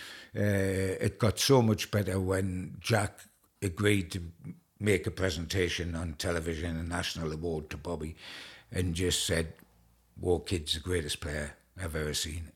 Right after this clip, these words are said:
and he's me brother." And what a touch.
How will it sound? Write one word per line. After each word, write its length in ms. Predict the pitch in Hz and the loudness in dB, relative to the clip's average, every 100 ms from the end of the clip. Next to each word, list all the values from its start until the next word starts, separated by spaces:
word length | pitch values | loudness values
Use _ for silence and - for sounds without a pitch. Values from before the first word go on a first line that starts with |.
| - | -8
and 140 | 90 | -4
he's 200 | 80 71 | -2 -4
me 120 | 78 78 | -6 -8
brother." 380 | 76 73 67 71 - - - | -4 -4 -4 -10 -16 -14 -6
And 260 | 90 78 | -4 0
what 220 | 95 90 | 2 2
a 140 | 82 78 | 2 -2
touch. 400 | - - - | -4 -6 -6